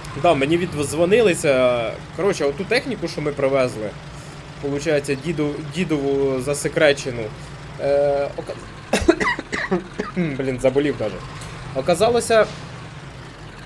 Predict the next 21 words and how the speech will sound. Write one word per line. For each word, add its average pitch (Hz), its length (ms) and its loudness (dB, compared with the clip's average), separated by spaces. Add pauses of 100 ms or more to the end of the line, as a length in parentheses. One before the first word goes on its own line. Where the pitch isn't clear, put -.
(120)
що 175 160 -4
вона 170 680 0
поломана. 170 420 -2 (1400)
Вона 160 340 -4
все 170 200 -2
ж 175 100 -6
таки 160 180 -4
поломана, 220 540 -2
і 160 160 -4
мені 165 220 0
насчитали 170 560 0
вже 143 160 -2
прайса 175 500 -2
на 147 920 -2
сто 175 380 -4 (200)
тисяч. - 540 -14 (960)
Сто - 280 -6
тисяч 156 520 -8 (140)
гривень. 98 460 -12 (520)
Йоханий 143 520 -8
бабай. 110 500 -8